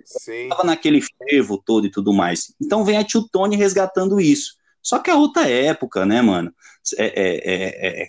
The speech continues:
Speaker 2: cada época ela influencia no tipo de som que tá sendo feito, né? Então a Tio Tony vem ali trazendo,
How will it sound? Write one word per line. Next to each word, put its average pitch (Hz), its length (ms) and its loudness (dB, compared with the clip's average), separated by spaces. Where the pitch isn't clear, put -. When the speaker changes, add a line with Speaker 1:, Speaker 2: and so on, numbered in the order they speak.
Speaker 2:
cada 147 360 -2
época 151 300 -2
ela 135 100 2
influencia 147 640 4
no 123 100 4
tipo - 280 -4
de 95 80 -4
som 113 300 0
que - 80 -20
tá 95 100 -4
sendo 95 240 0
feito, 98 520 0
né? 104 320 -2
Então 147 420 0
a 180 60 0
Tio 170 200 -2
Tony 180 280 4
vem 160 260 4
ali 156 480 0
trazendo, 170 840 -2